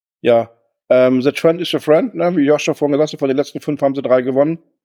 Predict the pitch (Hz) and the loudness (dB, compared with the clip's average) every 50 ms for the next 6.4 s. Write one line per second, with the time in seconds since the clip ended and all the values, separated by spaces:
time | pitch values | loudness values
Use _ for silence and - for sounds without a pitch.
0 | _ _ - 135 147 151 175 151 139 139 123 - 135 135 139 139 139 143 143 139 | _ _ 0 2 2 2 2 2 2 2 2 2 2 4 4 4 2 2 0 -2
1 | 143 143 143 139 135 127 120 120 139 - 131 131 127 - - 156 - 156 143 131 | -4 -8 -12 -16 -18 -20 -20 -16 -4 -2 0 0 0 -2 -6 -8 -6 -4 -2 -2
2 | 131 110 147 156 165 165 170 180 160 139 135 135 131 131 143 151 143 135 127 - | -2 0 2 2 2 2 2 2 2 2 2 0 -2 -2 0 2 2 2 0 -2
3 | 135 123 - 147 135 139 131 127 123 - 120 - - 127 123 117 120 123 110 104 | -8 -10 -12 -10 -6 -2 -2 -2 -2 -4 -8 -6 -2 -2 -2 0 0 2 2 4
4 | 110 123 135 131 - - _ _ _ 131 127 123 123 120 120 117 117 - _ _ | 4 2 2 0 -4 -8 _ _ _ 0 2 2 2 0 -4 -6 -8 -12 _ _
5 | _ _ _ _ _ - - - 143 131 127 123 131 127 123 113 113 131 123 123 | _ _ _ _ _ -12 -4 0 2 2 2 2 -2 -4 -6 -2 0 0 0 2
6 | 123 117 113 - - _ _ | 2 0 0 -2 -6 _ _